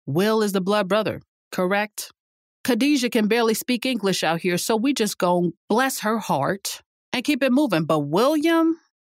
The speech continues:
you know better, sis. And I feel like you've chosen over and over not to do better. So as it stands in twenty twenty,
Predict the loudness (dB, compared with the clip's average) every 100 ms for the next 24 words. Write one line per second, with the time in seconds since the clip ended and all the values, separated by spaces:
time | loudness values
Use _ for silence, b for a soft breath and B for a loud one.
0 | _ _ -2 2 2 0 0 -2 0 2
1 | 2 0 -10 -12 _ _ -4 -4 0 0
2 | 0 0 -4 -4 0 0 2 -2 0 0
3 | 0 -2 0 0 2 -2 -2 -4 -4 _
4 | -4 -2 -2 -4 -4 -2 -2 -2 -4 -6
5 | -12 _ _ -12 -6 0 2 2 0 -2
6 | -2 -4 -4 -2 -2 -4 0 0 0 0
7 | 2 2